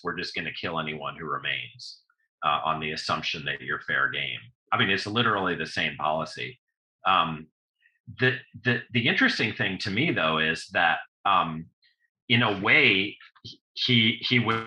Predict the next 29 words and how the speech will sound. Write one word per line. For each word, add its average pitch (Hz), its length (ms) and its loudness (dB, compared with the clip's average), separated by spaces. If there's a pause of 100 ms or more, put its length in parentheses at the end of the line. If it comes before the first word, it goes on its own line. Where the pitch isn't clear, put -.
(160)
trying 120 560 4
to 120 160 4
get 90 240 2
out 85 320 4 (160)
of 82 220 2 (280)
the, 85 220 -2 (180)
the 90 180 -2
promise, 87 880 2 (380)
um, 78 460 2 (200)
that 85 360 4
he'd 90 220 -2
made 127 360 2
to 92 140 -2
the 82 100 -4
world, 69 520 -4 (680)
um, 85 320 0
that 95 260 2
went 120 260 2
beyond 95 540 4
what 90 280 -2
the, 85 140 -4 (140)
the 92 220 2
actual 90 600 0
laws 76 320 0
of 76 140 -8
war 78 320 -2
require. 73 640 0 (260)
So 85 420 0 (400)
in, 120 340 4